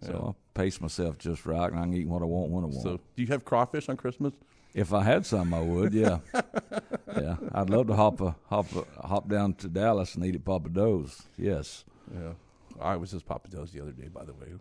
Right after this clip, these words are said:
Speaker 1: Yeah.
Speaker 2: Just wanna let you, wanna
Speaker 1: Yeah,
Speaker 2: rub
Speaker 1: if
Speaker 2: that
Speaker 1: you
Speaker 2: in a
Speaker 1: love
Speaker 2: little
Speaker 1: me,
Speaker 2: bit.
Speaker 1: you'd have brought me some back.
Speaker 2: <laughs>
Speaker 1: Your mom does.
Speaker 2: Oh.
Speaker 1: <laughs>
Speaker 2: Yeah.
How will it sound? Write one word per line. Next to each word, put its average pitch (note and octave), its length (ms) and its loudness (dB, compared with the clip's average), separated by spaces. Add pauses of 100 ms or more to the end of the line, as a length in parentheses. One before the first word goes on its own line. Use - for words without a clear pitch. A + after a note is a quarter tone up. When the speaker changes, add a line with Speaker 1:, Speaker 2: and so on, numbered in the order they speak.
(120)
Speaker 1:
Yeah. A1+ 200 -2 (240)
Speaker 2:
Just - 160 -18
wanna D#2+ 140 -10
let - 80 -14
you, - 140 -16
wanna A#2 340 0
Speaker 1:
Yeah, G#2 80 6
Speaker 2:
rub - 20 6
Speaker 1:
if F#2+ 80 4
Speaker 2:
that G#2 60 2
Speaker 1:
you F#2+ 60 6
Speaker 2:
in F#2+ 40 6
a - 20 8
Speaker 1:
love A#2 80 12
Speaker 2:
little A#2+ 140 10
Speaker 1:
me, F2+ 60 4
Speaker 2:
bit. E2+ 60 6
Speaker 1:
you'd F2 60 6
have E2+ 80 0
brought F#2+ 180 8
me E2+ 80 0
some F2+ 280 2
back. G2+ 280 2 (140)
Speaker 2:
<laughs> - 1160 -2
Speaker 1:
Your A2 100 6
mom A#2 300 8
does. F2 360 2 (300)
Speaker 2:
Oh. B2+ 320 -4 (160)
Speaker 1:
<laughs> C6+ 680 -4 (1500)
Speaker 2:
Yeah. E2+ 220 -12